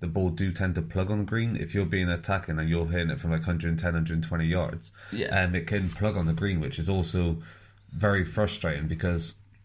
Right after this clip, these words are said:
Speaker 1: one, you're damaging the green for others. Two, it's not a true reflection of the shot you've just played. And obviously, in winter, you are gonna get a lot of plugs. Um,
Speaker 2: You have to be very aggressive with shots. You have to, f-, if the pin is hundred and twenty, you can't hit it hundred and ten.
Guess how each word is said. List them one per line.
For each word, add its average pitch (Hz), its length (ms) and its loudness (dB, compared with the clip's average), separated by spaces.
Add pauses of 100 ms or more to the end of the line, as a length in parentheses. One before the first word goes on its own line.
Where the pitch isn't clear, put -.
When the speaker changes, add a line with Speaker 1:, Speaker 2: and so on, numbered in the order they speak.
Speaker 1:
one, 117 200 2
you're 101 80 2
damaging 95 300 2
the 90 80 2
green 90 220 2
for 78 120 -4
others. 78 280 -2
Two, 101 360 0
it's 87 140 -2
not 80 140 0
a 82 40 -2
true 90 180 -2
reflection 82 420 -2
of 78 40 0
the 80 60 -6
shot - 220 0
you've 80 100 -2
just - 240 -8
played. 71 280 -8 (440)
And 92 120 0
obviously, 90 560 0
in 101 180 0
winter, 90 220 0
you 87 160 0
are 87 100 0
gonna 85 160 -2
get 80 160 0
a 76 60 -2
lot 82 180 0
of - 160 -10
plugs. 90 500 -4 (140)
Um, 82 220 0
Speaker 2:
You 107 60 6
have 127 100 4
to - 40 0
be - 60 0
very 123 240 2
aggressive 104 420 0
with 80 120 2
shots. 82 240 0
You 104 60 4
have 92 80 -2
to, - 40 -2
f-, - 160 -8 (300)
if 110 100 2
the 113 80 4
pin 107 320 4
is 85 240 0
hundred 92 300 2
and 87 80 2
twenty, 82 640 0
you 98 120 2
can't 92 240 0
hit 90 120 2
it - 60 -4
hundred 80 260 2
and 80 80 2
ten. 85 300 -2